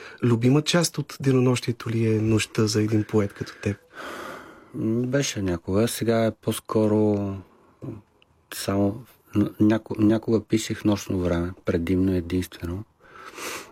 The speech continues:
Speaker 2: Но явно човек с годините започва да се променя. И сега остават повече време за музика и за четене на книги и за някакви размишления, които всеки човек,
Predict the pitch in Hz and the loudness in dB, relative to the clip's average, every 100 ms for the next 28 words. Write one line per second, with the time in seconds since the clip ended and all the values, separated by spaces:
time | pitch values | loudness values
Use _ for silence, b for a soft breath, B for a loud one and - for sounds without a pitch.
0 | - 101 98 98 101 95 - 101 90 92 | -4 2 2 4 0 -2 0 0 0 -2
1 | 90 98 95 92 90 - - 95 92 - | 2 2 2 -2 -2 -4 -4 -4 -6 -8
2 | - 90 87 85 87 113 _ _ B B | -4 0 0 0 -4 -10 _ _ B B
3 | B B B - 113 - 110 113 110 110 | B B B -2 -2 0 0 2 2 4
4 | 107 107 101 - 107 101 - 104 104 - | 4 2 0 0 0 0 0 -2 -2 0
5 | 104 98 98 98 98 101 92 95 98 90 | 0 0 -2 0 0 -2 0 0 0 -2
6 | 90 95 95 95 90 92 92 92 92 - | -4 0 2 0 -2 -4 -2 -2 -4 -4
7 | 90 - 95 90 90 - 92 87 92 98 | -4 0 0 0 -2 0 0 0 0 0
8 | 90 90 87 104 - - B B B - | -2 -4 -6 -6 -12 -18 B B B -2
9 | 90 _ - 98 85 90 - 101 92 92 | -2 _ -2 0 0 -2 0 2 4 2
10 | - 92 - - - - - 90 - - | -2 -6 -6 -18 -20 -12 -4 -4 -6 -10
11 | - 95 | -4 -4